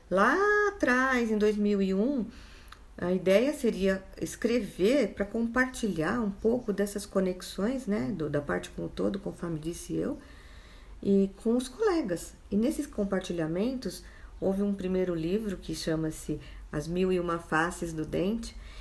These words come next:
e essa publicação, ela dá até hoje suporte a muitos colegas que são de outros países e mesmo do Brasil,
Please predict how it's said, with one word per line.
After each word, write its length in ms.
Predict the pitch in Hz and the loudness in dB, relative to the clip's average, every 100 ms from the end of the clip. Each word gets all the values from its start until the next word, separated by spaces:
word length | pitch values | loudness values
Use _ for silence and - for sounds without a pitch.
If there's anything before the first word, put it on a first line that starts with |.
| - - - | -12 -12 -2
e 160 | 190 | 4
essa 280 | 196 226 247 | 6 4 0
publicação, 840 | 262 196 196 196 175 170 - 208 226 | -4 0 0 0 -4 -4 -2 0 2
ela 160 | 202 | 0
dá 360 | 190 190 196 190 | 0 2 2 2
até 260 | - 233 | 2 2
hoje 600 | 359 214 180 196 220 285 - - - - | 4 4 4 2 0 -6 -8 -14 -16 -14
suporte 640 | - 277 - 196 190 147 | -4 -2 2 4 4 0
a 40 | 185 | -2
muitos 280 | 180 208 - | -2 -2 -4
colegas 640 | 233 240 175 175 202 - | -2 0 2 0 -2 -4
que 400 | - 196 190 185 - - - | -2 0 0 -2 -10 -20 -18
são 220 | - 175 | -2 0
de 120 | 175 | 2
outros 280 | 180 185 - | 0 0 -8
países 680 | - 180 170 185 208 175 170 | -4 -2 0 0 -2 -4 -6
e 40 | |
mesmo 300 | 175 180 180 | -4 -4 -4
do 80 | 175 | -6
Brasil, 640 | 180 170 160 156 190 262 | -2 -2 -2 -2 -2 -2